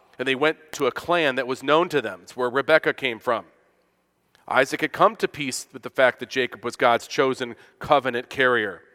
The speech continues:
"Go back to Laban's house and find a wife there as you're leaving or fleeing from your brother." So this unrest, this anxiety, sends him on a journey, and the journey is not a spiritual one. Now, Isaiah, Isaac gives him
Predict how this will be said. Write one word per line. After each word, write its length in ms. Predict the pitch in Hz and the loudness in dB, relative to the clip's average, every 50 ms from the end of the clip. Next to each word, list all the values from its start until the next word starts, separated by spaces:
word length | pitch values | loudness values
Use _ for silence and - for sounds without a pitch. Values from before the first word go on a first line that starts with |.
| _ _ _ _ _ _ _ _ _ _ _ _ | _ _ _ _ _ _ _ _ _ _ _ _
"Go 160 | - 131 139 127 | 0 0 2 4
back 260 | 147 147 151 160 - | 6 6 6 6 4
to 80 | - 165 | 0 0
Laban's 500 | 147 143 151 165 170 156 147 131 - - | 2 2 2 2 2 0 -4 -6 -2 0
house 280 | 117 107 107 107 - | 0 0 0 -2 -4
and 100 | - 120 | -8 -10
find 280 | - - 131 131 131 127 | -2 0 2 2 2 2
a 40 | 127 | 0
wife 360 | 117 123 131 135 131 - - | 4 4 4 4 4 0 0
there 360 | - 143 135 123 113 107 98 - - - - _ | 2 4 4 4 4 2 -4 -8 -20 -20 -8 _
as 180 | 123 127 113 | -6 -6 -4
you're 140 | 123 123 120 | -4 -4 -4
leaving 500 | 113 113 127 151 156 156 143 147 143 139 | -4 -6 -8 -8 -6 -2 -2 -2 -2 -2
or 220 | 143 139 127 117 | -4 -4 -6 -6
fleeing 680 | - - - 143 156 180 165 139 127 123 123 123 123 117 _ - _ _ _ | -6 -8 -10 -6 -6 -6 -4 -2 -2 -2 -2 -2 -6 -10 _ -20 _ _ _
from 420 | _ - - - - 143 135 131 127 | _ -20 -8 2 2 2 2 2 0
your 140 | 123 123 | -2 -2
brother." 420 | 113 123 123 117 110 110 92 82 - _ _ _ _ _ _ _ - _ | 2 2 2 2 2 0 -6 -12 -16 _ _ _ _ _ _ _ -20 _
So 160 | - - 185 | -2 0 2
this 180 | 165 180 165 - | 2 2 2 4
unrest, 640 | 175 156 151 143 143 165 196 202 190 - - - | 4 4 4 4 4 6 6 6 4 0 -10 -8
this 180 | 147 139 - - | -8 -8 -4 -2
anxiety, 760 | 135 127 127 110 147 151 165 170 175 185 170 175 175 165 - _ _ _ _ _ _ _ _ _ _ _ _ | -4 -4 -2 2 6 6 8 8 6 4 0 -2 -4 -6 -8 _ _ _ _ _ _ _ _ _ _ _ _
sends 360 | - - - 175 185 208 180 | -8 0 0 0 0 4 2
him 140 | 196 180 165 | 4 6 6
on 100 | 160 151 | 6 6
a 80 | 143 | 4
journey, 480 | 127 113 147 156 147 131 117 107 107 104 _ _ _ _ _ _ - | 0 0 0 0 0 0 -2 -4 -6 -8 _ _ _ _ _ _ -4
and 120 | 170 165 | 0 0
the 80 | 170 160 | 0 0
journey 520 | 135 123 175 226 247 254 247 226 196 180 | 0 0 2 2 2 2 0 0 0 0
is 200 | 160 147 123 139 | 0 0 -2 0
not 320 | 147 165 175 175 180 180 - 151 | 6 8 8 8 8 6 2 -8
a 60 | 139 | -6
spiritual 580 | - - - - 196 180 180 160 - 165 147 123 | -6 -8 -6 -4 0 2 2 2 2 0 0 2
one. 280 | 120 117 107 101 92 _ _ _ _ | 2 2 2 0 -2 _ _ _ _
Now, 180 | - 180 175 180 | 4 4 6 6
Isaiah, 600 | 175 175 170 165 - - 202 226 240 247 240 - 151 | 8 6 4 2 -2 0 2 4 4 4 2 0 4
Isaac 480 | 156 190 226 240 220 - 165 151 _ | 6 6 6 6 4 0 -4 -4 _
gives 300 | - 175 190 196 165 - | 0 0 0 0 0 -6
him 300 | - 156 147 143 143 139 | -6 -4 -4 -4 -4 -6